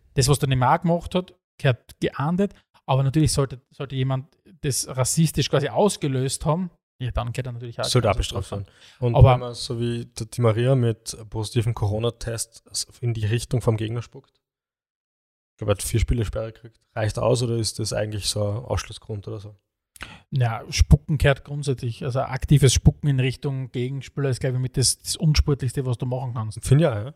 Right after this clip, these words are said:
Speaker 1: Weil das ist noch viel mehr abwertende Handlung, als jemanden zu beschimpfen, als jemanden
Speaker 2: Ja.
Speaker 1: zu, keine Ahnung, du spuckst jemanden an, also du
Speaker 2: Ja.
Speaker 1: f-, viel, viel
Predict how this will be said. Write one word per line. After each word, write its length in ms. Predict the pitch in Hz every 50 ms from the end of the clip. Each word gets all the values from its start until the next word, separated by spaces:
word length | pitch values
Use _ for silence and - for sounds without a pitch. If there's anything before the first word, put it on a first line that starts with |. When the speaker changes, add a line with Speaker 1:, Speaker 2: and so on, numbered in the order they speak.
| _ _ _
Speaker 1:
Weil 120 | - 131
das 160 | 120 143 131 139
ist 100 | 139 131
noch 160 | 139 131 -
viel 240 | - - 160 165 165
mehr 360 | 160 147 139 156 - - -
abwertende 920 | - - _ _ _ _ _ - 151 139 156 175 175 - 156 143 139 127 127
Handlung, 360 | 127 131 147 139 147 151 151
als 260 | 135 135 131 123 -
jemanden 280 | 135 127 131 120 123 117
zu 120 | - 123
beschimpfen, 520 | 120 120 - - 139 143 139 - - 113 - -
als 140 | 120 110
jemanden 200 | - 127 127 117
Speaker 2:
Ja. 200 | 117 117 - 110
Speaker 1:
zu, 260 | - - 135 123 117 - _ _ _ _ _ _
keine 220 | - 135 127 131
Ahnung, 160 | 139 139 127 104 - _ _ _ _ _ _
du 140 | - 131 127
spuckst 440 | - - - 175 156 - - -
jemanden 300 | 147 135 135 127 120 120
an, 180 | 120 127 131 131
also 160 | 127 120 123 120
du 60 | 120
Speaker 2:
Ja. 80 | -
Speaker 1:
f-, 200 | - - 160 160
viel, 540 | - - - 165 151 151 151 156 151 - _ _ _ _ _ _ _ _ _ _ _ _
viel 760 | - - - - - 147 151 147 143 143 139 139 135 - -